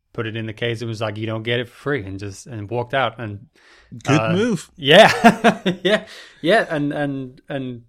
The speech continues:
Speaker 1: you know, just so people know, people do actually do that. Um, s-,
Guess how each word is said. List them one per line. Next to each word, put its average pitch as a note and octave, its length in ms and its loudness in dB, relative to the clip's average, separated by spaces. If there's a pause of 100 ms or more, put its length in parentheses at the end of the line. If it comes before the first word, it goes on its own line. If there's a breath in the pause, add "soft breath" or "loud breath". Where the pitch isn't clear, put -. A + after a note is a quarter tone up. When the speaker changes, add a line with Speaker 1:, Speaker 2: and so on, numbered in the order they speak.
(200)
Speaker 1:
you D#3+ 160 -4
know, A2 120 -2
just A#2+ 240 -4
so C3+ 120 2
people B2+ 300 -2
know, B2+ 180 0
people A2+ 300 -6
do A2+ 180 -4
actually A2+ 320 -6
do B2 200 -6
that. G2 320 -6
Um, A2 420 -4 (640 soft breath)
s-, - 220 -14